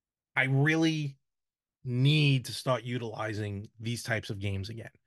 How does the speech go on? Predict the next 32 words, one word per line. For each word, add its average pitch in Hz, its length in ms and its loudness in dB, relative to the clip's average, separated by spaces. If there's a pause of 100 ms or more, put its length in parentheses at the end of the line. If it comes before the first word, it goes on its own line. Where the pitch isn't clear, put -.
(300)
because 135 280 2
they 135 140 4
worked 127 420 0
for - 160 -4
me 120 220 -2
in 107 100 -2
the 104 60 -4
past. - 640 -10
And 139 100 4
I 135 60 4
feel 190 180 0
like, 208 240 0
you 175 80 4
know, 165 120 4
if, 139 120 0
if 139 240 0 (160)
for 151 80 -6
those 156 300 2
of 185 120 0
you 185 140 4
out 170 220 0
there 175 360 -2 (540)
who 190 80 4
might 185 180 4
have 185 100 2
used 202 260 -2
them, 220 120 0
hopefully 165 380 0
they 175 100 2
worked 165 300 -2
for - 140 -10
you. 165 320 0